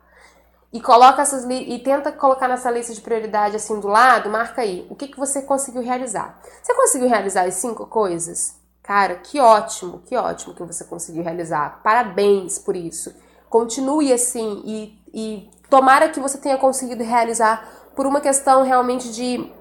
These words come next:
maturidade pra organização, porque às vezes a gente precisa um pouco de maturidade pra se organizar. Isso aí pode, a gente pode até trazer depois numa outra queimadinha da vida. Parabéns se você conseguiu fazer a sua lista de prioridades hoje.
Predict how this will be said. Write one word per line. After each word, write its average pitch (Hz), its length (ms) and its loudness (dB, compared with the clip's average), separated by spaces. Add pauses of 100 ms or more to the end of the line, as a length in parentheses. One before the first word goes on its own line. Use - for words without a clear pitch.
(100)
maturidade 233 1080 4
pra 254 160 -2
organização, 220 720 -2
porque - 260 -8
às 202 120 0
vezes 208 260 -4
a 220 40 -4
gente 240 220 -6
precisa 220 320 -6
um 226 60 -6
pouco 226 200 -6
de 214 80 -12
maturidade 226 560 -4
pra 226 120 -8
se 226 100 -8
organizar. 220 540 -2
Isso 175 240 -6
aí 185 140 -6
pode, 196 260 -4
a 190 40 -16
gente 208 160 -10
pode 202 180 -12
até 139 200 -8 (280)
trazer 233 320 0
depois 220 340 -2
numa 220 200 0
outra 214 380 -2 (220)
queimadinha 214 520 0
da 226 120 0
vida. 160 360 -8 (600)
Parabéns 254 540 6
se 262 80 -4
você 240 300 0
conseguiu 247 720 -2
fazer 240 380 0
a - 20 -2
sua 202 320 -4 (380)
lista 233 320 -6
de 220 80 -12
prioridades 202 640 2
hoje. 156 420 -6